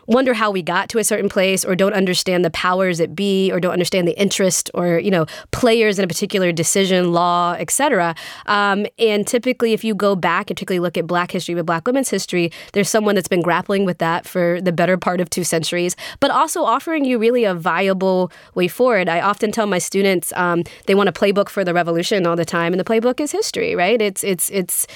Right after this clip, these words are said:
people have already done a lot of this work, thought about what's wrong, and tested out some of the solutions to it. Sometimes it worked, sometimes it didn't work, but you're never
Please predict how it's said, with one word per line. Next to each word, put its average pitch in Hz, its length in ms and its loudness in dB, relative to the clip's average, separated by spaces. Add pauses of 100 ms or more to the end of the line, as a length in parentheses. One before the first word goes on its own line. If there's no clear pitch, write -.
(200)
people 247 260 2
have 208 360 0
already 214 260 0
done 202 300 2
a 185 60 2
lot 180 240 2
of 196 80 -2
this 180 200 -4
work, 214 240 0
thought 190 240 0
about 196 240 0
what's 170 200 -2
wrong, 185 300 0 (300)
and 185 200 0
tested - 320 -2 (140)
out 262 240 0
some 208 180 0
of 196 80 0
the 185 60 -4
solutions 220 420 -2
to - 80 -6
it. - 100 -10
Sometimes 175 420 -2
it 175 100 -4
worked, 214 360 -4 (240)
sometimes 190 420 0
it 175 80 2
didn't 175 240 -2
work, 190 300 0
but 175 140 -2
you're 180 120 2
never 190 400 2